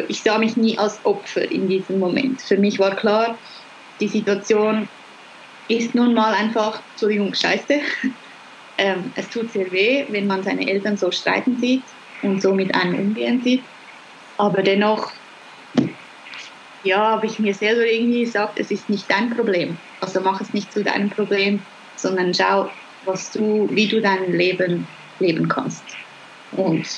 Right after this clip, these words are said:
irgendwie konnte ich dann gestärkt aus dieser Situation rausgehen. Also es hat mich sicher irgendwo durchgeprägt und geformt und es hat mich sehr früh reifen lassen. Also auch für später, für das Leben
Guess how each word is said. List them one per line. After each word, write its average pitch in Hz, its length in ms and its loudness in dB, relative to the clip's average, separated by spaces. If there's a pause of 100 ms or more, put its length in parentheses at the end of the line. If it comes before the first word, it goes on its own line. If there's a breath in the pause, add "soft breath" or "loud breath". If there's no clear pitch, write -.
(220)
irgendwie 208 480 0
konnte 190 260 2
ich 190 80 -2
dann 190 160 2
gestärkt - 480 0
aus - 140 0
dieser 202 200 -4
Situation 202 520 -2
rausgehen. 185 500 -2
Also 165 180 -4
es 160 120 -6
hat 185 120 -4
mich 190 120 -6
sicher 202 680 -2
irgendwo 190 480 2 (560 loud breath)
durchgeprägt 196 1040 0 (100)
und 180 400 -4 (560)
geformt 196 540 0 (100)
und 170 320 -2 (720)
es 185 180 -2
hat 190 140 2
mich 190 180 -2
sehr 190 180 0
früh 208 320 0
reifen 233 400 2
lassen. 175 460 -4 (420)
Also 175 360 -4 (2000)
auch 190 220 2
für 185 180 -4
später, 202 460 0
für 208 100 -4
das 202 180 0
Leben 196 580 0